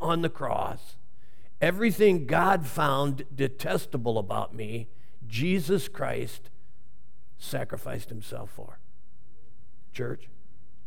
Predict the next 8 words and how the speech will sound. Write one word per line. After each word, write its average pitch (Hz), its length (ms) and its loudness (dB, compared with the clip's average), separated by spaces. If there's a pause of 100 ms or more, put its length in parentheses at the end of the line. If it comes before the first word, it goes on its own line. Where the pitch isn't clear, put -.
(500)
So 190 280 6
that 185 320 6
in 254 300 6
this 190 380 8
inner, 240 500 6 (220)
hidden, 220 540 8
personal 196 560 4
relationship 160 1000 2